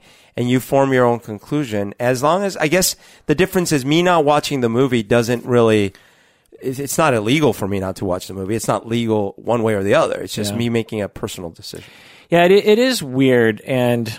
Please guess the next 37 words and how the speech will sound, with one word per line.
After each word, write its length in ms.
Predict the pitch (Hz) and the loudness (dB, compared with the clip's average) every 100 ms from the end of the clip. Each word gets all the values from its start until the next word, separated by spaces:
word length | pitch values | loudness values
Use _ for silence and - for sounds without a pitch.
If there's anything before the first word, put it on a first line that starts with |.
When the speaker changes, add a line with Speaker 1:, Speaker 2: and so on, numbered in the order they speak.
| - - _ - | -16 -20 _ -6
Speaker 2:
I, 120 | 131 - _ - | -6 -6 _ 0
I 120 | 156 | 2
don't 200 | 190 135 | 4 4
know 140 | 135 | 4
what 180 | 113 110 | 4 2
to 80 | 101 | 0
think, 260 | - 98 98 | -6 -6 -4
honestly, 440 | 92 90 - 85 | -6 -6 -6 -6
as 120 | 87 | -8
a 60 | 90 | -10
citizen. 480 | - 85 85 98 98 | -10 -10 -10 -10 -8
As 160 | 113 | -4
a 60 | 127 | 0
therapist, 560 | 156 151 143 127 - | 4 4 4 2 0
uh, 80 | 107 | -2
like 180 | 107 107 | -2 -4
I 60 | 101 | -4
said, 240 | - 98 | -2 -2
everyone 380 | 98 98 101 98 | 0 0 0 -2
has 200 | 101 95 | -2 -4
to 260 | 98 90 - | -4 -6 -6
figure 220 | - 101 95 | -8 -6 -4
this 140 | - | -6
out 120 | - | -8
for 80 | - | -10
themselves. 400 | 87 - 92 95 | -12 -10 -10 -10
But, 260 | - 104 - - - - - - _ _ | -4 -4 -6 -16 -20 -20 -20 -20 _ _
you 120 | 139 | 0
know, 240 | 135 117 117 | 4 4 4
if, 380 | 135 123 - - _ _ _ _ | 2 2 0 -12 _ _ _ _
if, 380 | 127 120 - 131 | -2 -2 0 -2
um, 420 | 117 110 107 110 _ | 0 0 -2 -8 _
for 180 | - 160 | -2 0
example, 360 | 147 156 135 131 | 2 0 2 0
if 100 | 120 | 0
Harvey 340 | 151 156 143 | 0 2 2
Weinstein 920 | 120 117 120 - - 107 101 98 98 | 2 2 -2 -4 -6 -4 -4 -6 -8